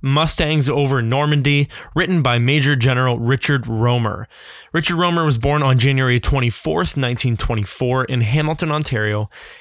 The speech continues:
and has been referred to as one of Canada's most colorful figures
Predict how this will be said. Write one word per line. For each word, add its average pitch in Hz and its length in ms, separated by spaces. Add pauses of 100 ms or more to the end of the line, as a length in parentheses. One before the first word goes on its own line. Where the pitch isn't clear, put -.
and 131 120
has 120 100
been 131 160
referred 160 380
to 196 160
as 123 280
one 117 300
of 123 180
Canada's 127 460
most 113 260
colorful 175 520
figures 107 500